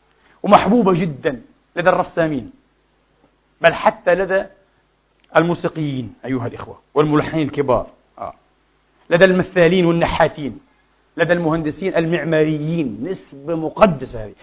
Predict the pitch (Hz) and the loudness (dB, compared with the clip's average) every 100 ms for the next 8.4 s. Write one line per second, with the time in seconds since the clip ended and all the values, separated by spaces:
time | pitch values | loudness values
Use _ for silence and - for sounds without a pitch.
0 | - 185 175 277 220 151 156 - 139 180 | 0 2 6 8 10 8 6 -2 -2 0
1 | 185 165 170 190 196 180 175 185 151 127 | -2 0 0 2 0 0 -4 -4 -8 -10
2 | - - _ _ _ _ _ _ - 135 | -18 -20 _ _ _ _ _ _ -8 -6
3 | 170 147 170 147 143 147 190 196 160 175 | -6 0 2 2 2 2 2 2 4 2
4 | 170 160 - 143 131 - - - _ _ | 2 -4 0 0 -2 -10 -16 -20 _ _
5 | _ 156 202 262 - _ _ - _ _ | _ 2 2 2 -14 _ _ -20 _ _
6 | - 175 214 302 254 208 226 226 220 214 | -4 6 8 8 8 8 8 6 6 4
7 | 196 175 208 220 - 147 170 165 190 170 | 4 4 4 0 -6 -4 0 2 0 2
8 | 160 160 202 - | 0 0 -2 -8